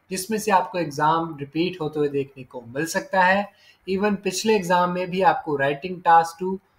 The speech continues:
मेरी writing book में से ही देखने को मिला। It was related to housing कि government को free housing provide करनी चाहिए या नहीं। और अगर आप देखें तो पिछले दस से पन्द्रह exam आपको इस book में से writing task two देखने को मिला है।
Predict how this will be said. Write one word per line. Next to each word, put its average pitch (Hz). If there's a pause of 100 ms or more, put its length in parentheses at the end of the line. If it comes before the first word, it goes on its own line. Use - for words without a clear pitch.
(220)
मेरी 156
writing 160
book 156
में 151
से 143
ही 160
देखने 175
को 175
मिला। 185 (340)
It 147
was 170
related 156
to 156 (140)
housing 196 (100)
कि 170
government 147
को 147
free 165
housing 147
provide 143 (120)
करनी 151
चाहिए 170
या 170
नहीं। 175 (420)
और 147
अगर 151
आप 170
देखें 165
तो 190
पिछले 190
दस 175
से 185
पन्द्रह 165
exam 151
आपको 165 (400)
इस 190
book 165
में 165
से 165
writing 151
task 147
two 156
देखने 135
को 127
मिला 131
है। 185